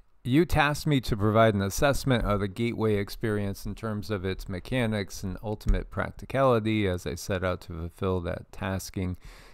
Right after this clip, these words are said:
Soon became clear that in order to assess the validity and practicality of the process, I need to do enough supporting research and analysis to fully understand how and why the pr-, the, the process works.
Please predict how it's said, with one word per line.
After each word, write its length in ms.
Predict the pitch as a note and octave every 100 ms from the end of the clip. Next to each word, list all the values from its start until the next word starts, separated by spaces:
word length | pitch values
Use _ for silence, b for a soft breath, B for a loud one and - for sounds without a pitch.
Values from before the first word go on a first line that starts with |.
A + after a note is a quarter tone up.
| b
Soon 260 | - A2+
became 380 | G2 F#2+ G2+ F#2+
clear 400 | - - G#2+ G#2
that 200 | F#2 F2+
in 160 | E2+ F2+
order 340 | - G#2+ A2
to 200 | F#2+ -
assess 380 | F#2 - A2+ G2
the 120 | -
validity 540 | F#2 G2 G#2+ G2+ G2 F#2+
and 100 | F#2
practicality 840 | F#2 F2 - E2+ G#2+ G#2+ G2+ G2
of 100 | F2+
the 80 | -
process, 720 | - F3+ F3 - C3 A#2 -
I 100 | G#2+
need 240 | G2 G2 F#2
to 100 | F#2+
do 220 | F2 G2
enough 280 | F2+ F2+ F2+
supporting 520 | - - F#2+ F#2 F2
research 600 | G2 A2 G#2+ G#2+ G2 -
and 140 | F#2+ F2
analysis 720 | F2+ F2+ F2+ F2 - G2 -
to 120 | -
fully 360 | F#2+ G#2 F#2+ F#2+
understand 680 | F2 F#2 F2 - F2+ E2+ E2 B B B B B
how 280 | A2+ A2+ G#2+
and 160 | G2
why 280 | F#2 F#2+ G2
the 140 | F#2
pr-, 260 | F#2 - C3 -
the, 320 | - F#2 F2 - -
the 100 | G2+
process 600 | - F2+ E2 F#2 E2 -
works. 480 | - F#2 E2+ - -